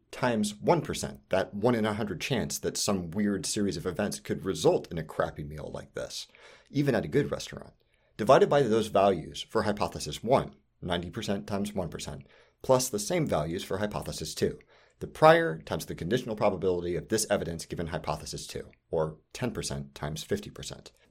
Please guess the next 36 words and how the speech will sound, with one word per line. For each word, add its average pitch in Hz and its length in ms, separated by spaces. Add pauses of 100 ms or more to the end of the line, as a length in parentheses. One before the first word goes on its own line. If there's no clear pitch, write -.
(140)
Plug 214 220
and 165 80
chug, 131 360
and 127 160
you 143 120
get 139 240
a 123 80
fifteen 190 560
point 160 320
two 170 100
percent 143 300
chance 78 320
that - 100
the 107 80
restaurant 151 440
is 107 140
actually 156 420
still 135 320
okay, 117 440 (340)
and 120 120
an 120 100
eighty-six 202 340
point 151 280
eight 214 120
percent 120 300
chance 80 360
that 113 180
something 175 320
is 120 160
seriously 131 560
wrong. 110 340 (560)
These 196 160
are 208 80
called 160 500
posterior 147 640
probabilities, 80 800